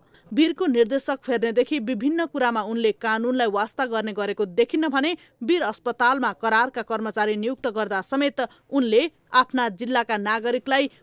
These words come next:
भर्ती केन्द्र जसरी भित्र्याएको आरोप छ। करारका तेह्र कर्मचारी मध्ये दस जना सिन्धुपाल्चोककालाई नियुक्त गर्दै मन्त्री बस्नेतले फर्म तथा शुल्क लिएर राजस्व समेत दाखिला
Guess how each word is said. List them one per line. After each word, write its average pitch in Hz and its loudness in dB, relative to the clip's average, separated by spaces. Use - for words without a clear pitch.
भर्ती 254 0
केन्द्र 262 0
जसरी 233 -4
भित्र्याएको 220 -2
आरोप 202 -2
छ। 233 0
करारका 285 4
तेह्र 285 2
कर्मचारी 233 0
मध्ये 220 0
दस 254 -2
जना 247 0
सिन्धुपाल्चोककालाई 247 0
नियुक्त 285 0
गर्दै 220 2
मन्त्री 262 0
बस्नेतले 277 -2
फर्म 294 2
तथा 233 2
शुल्क - -6
लिएर 240 2
राजस्व 226 -2
समेत 285 0
दाखिला 220 0